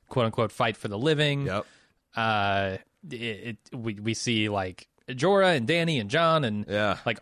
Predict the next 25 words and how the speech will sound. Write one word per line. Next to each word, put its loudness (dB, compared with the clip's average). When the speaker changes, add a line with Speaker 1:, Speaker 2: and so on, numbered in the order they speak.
Speaker 1:
all 6
of 2
the -2
forces 0
have -12
congregated 0
at -8
Speaker 2:
Sir 0
Speaker 1:
Winterfell. 2
Speaker 2:
Jorah, 4
Speaker 1:
It 4
looks 0
Speaker 2:
or, 2
Speaker 1:
like 0
Speaker 2:
I -4
mean, -4
um, -4
Sir -6
Davos. -2
Speaker 1:
Davos, 2
yeah. 2
Speaker 2:
Tyrion 0
gets -4
a -4
sneak, -4